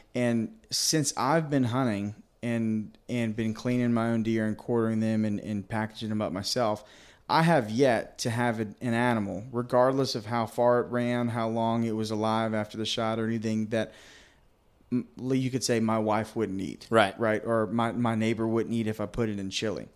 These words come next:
Speaker 2: Mm-hmm.
Speaker 1: But I have had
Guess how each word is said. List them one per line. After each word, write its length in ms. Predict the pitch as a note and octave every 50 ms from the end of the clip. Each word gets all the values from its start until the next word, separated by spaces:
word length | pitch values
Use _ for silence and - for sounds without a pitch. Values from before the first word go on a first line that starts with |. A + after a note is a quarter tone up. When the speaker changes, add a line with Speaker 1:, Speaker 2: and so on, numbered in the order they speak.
| _ -
Speaker 2:
Mm-hmm. 180 | G#2 G2+ G#2 G2 G2 - - -
Speaker 1:
But 340 | B2 B2 A2+ C3+ C3+ - -
I 120 | F#2+ A#2+
have 520 | A#2 - - C#3+ D3+ D#3+ E3+ F3 D#3+ D3+ - -
had 580 | - - - A#2+ A2+ G#2+ G#2 G#2 G#2+ G#2+ G#2